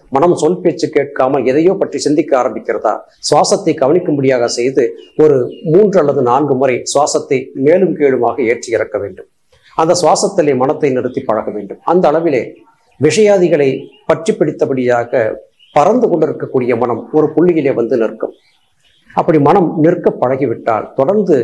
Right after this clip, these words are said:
எண்ணங்கள் உற்பத்தியாவது தடுக்கப்படும். என்னை சந்தித்த ஒருவர் கேட்டார், "மனோவிருத்தியை தடுக்க வேண்டும் என்று சொல்லுகிறீர்களே, உங்களுக்கு மனவிருத்தி நின்று விட்டதா?" என்று கேட்டார். "இல்லை,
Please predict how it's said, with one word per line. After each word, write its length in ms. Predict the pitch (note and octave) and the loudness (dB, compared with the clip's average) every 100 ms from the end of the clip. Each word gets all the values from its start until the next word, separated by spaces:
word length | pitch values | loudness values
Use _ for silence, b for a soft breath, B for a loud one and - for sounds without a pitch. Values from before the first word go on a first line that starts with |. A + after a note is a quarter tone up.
| - B2 | -2 -4
எண்ணங்கள் 480 | C#3 F3+ F#3 C#3+ B2 | 0 2 2 0 0
உற்பத்தியாவது 800 | B2+ C3 D#3 - B2+ A2+ C3+ C3 | -4 -2 -4 0 -2 0 -2 -4
தடுக்கப்படும். 600 | A2 G#2+ - - - - _ _ _ _ _ _ _ _ _ _ _ _ _ b b b b b _ | -4 -4 -8 -8 -10 -10 _ _ _ _ _ _ _ _ _ _ _ _ _ b b b b b _
என்னை 200 | F3+ F3+ | 2 4
சந்தித்த 400 | E3 E3 A3+ - D#3 A#2 - | 4 2 2 2 0 0 0
ஒருவர் 300 | C3+ B2 B2 | 0 0 -2
கேட்டார், 420 | A#2+ A2+ G2+ F#2 - _ _ _ _ _ | -4 -4 -6 -8 -12 _ _ _ _ _
"மனோவிருத்தியை 720 | B2 D3 A#3 F#3 E3+ E3 D3+ D#3 | 0 4 4 4 0 -2 0 0
தடுக்க 320 | C3+ D#3+ D#3+ | 0 0 2
வேண்டும் 300 | C#3+ C3+ C#3 | 2 0 0
என்று 180 | B2 B2+ | -2 0
சொல்லுகிறீர்களே, 640 | B2+ B2+ A#2 A#2 G#2 G#2 B2+ | 0 0 0 -2 0 -2 0
உங்களுக்கு 480 | D3 F3+ D#3+ - A#2+ | 2 2 0 -2 0
மனவிருத்தி 520 | A#2+ D#3+ C#3+ - C3 | 0 2 0 0 0
நின்று 280 | C3+ F3+ D#3 | 0 2 0
விட்டதா?" 380 | B2+ A#2 A2+ G#2+ | 0 -2 -2 -4
என்று 240 | A2 - | -6 -6
கேட்டார். 400 | - G2+ - - - - | -8 -8 -8 -12 -10 -4
"இல்லை, 280 | G#3+ D#3+ | 0 0